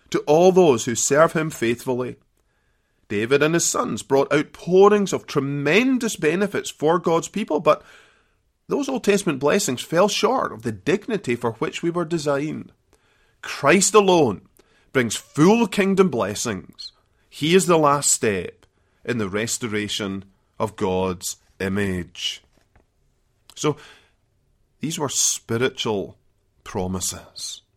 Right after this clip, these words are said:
Secondly, they were structured promises. David says,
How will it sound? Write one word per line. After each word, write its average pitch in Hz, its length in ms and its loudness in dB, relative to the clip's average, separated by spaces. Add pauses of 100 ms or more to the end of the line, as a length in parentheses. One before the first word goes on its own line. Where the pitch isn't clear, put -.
(600)
Secondly, 117 680 -4 (640)
they 120 100 -4
were 104 140 -4
structured - 1200 -2 (360)
promises. 104 920 -4 (880)
David 147 260 -2
says, 131 460 4